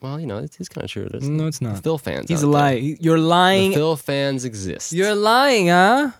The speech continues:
Speaker 1: And the Jake fans, uh, you know.
Speaker 2: They exist, and they're
Speaker 1: They're not
Speaker 2: stronger.
Speaker 1: there.
Speaker 2: They're stronger. They're
Speaker 1: No,
Speaker 2: stronger.
Speaker 1: it's
Speaker 2: There's
Speaker 1: not
Speaker 2: Team
Speaker 1: true.
Speaker 2: Jake is a stronger team.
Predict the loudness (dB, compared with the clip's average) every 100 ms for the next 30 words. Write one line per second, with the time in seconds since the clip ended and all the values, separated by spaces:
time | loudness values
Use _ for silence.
0 | _ -8 -4 -4 -4 -8 -8 -8 -14 -14
1 | -14 -12 -14 -16 -16 -16 -18 -10 -2 2
2 | 2 2 0 0 -2 0 2 2 4 2
3 | 0 -2 -2 -4 -2 0 0 0 -6 -10
4 | -14 _ -12 -8 -6 -4 -4 -6 -8 -10
5 | -10 -10 -6 -2 -2 -2 -4 -4 -8 -10
6 | -10 -10 -6 -4 -4 -8 -8 -8 -8 -12